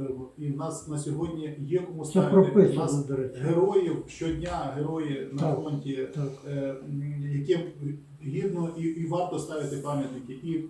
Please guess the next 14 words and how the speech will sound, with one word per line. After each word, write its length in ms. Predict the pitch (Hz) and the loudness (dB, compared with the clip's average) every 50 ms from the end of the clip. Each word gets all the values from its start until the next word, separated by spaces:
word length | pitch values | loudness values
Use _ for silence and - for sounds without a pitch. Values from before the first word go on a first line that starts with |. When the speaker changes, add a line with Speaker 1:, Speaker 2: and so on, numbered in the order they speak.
| - - | -8 -4
Speaker 1:
Голодомор 600 | 147 156 170 165 165 160 180 196 190 190 160 - | -2 0 2 2 2 0 0 0 0 -2 -2 -2
теж 240 | 165 175 214 - - | -2 -2 -2 -2 -2
тема, 520 | - - - - - 262 - - - - - 151 | -6 -12 -10 -4 -2 0 2 4 4 4 4 4
яку 160 | 147 - 165 165 | 2 -2 -4 -4
треба 300 | 156 165 165 165 165 156 | -4 -4 -4 -2 -4 -4
теж 200 | - 165 156 - | -4 -4 -6 -6
підтримувати, 500 | - 147 143 - 160 160 147 147 139 139 | -6 -8 -8 -8 -6 -6 -4 -4 -4 -4
безумовно. 380 | 143 147 147 143 143 143 143 - | -4 -2 -2 -2 -2 -2 -4 -4
Але 200 | 147 147 151 147 | -4 -4 -4 -4
чи 160 | 151 170 170 | -4 -4 -6
зараз 420 | 165 165 165 175 180 175 - - - | -6 -4 -2 -2 -2 -2 -2 -4 -6
це 60 | 165 | -6
на 160 | 165 156 151 | -6 -6 -6
часі? 340 | - 185 175 147 - - | -4 -4 -4 -4 -6 -6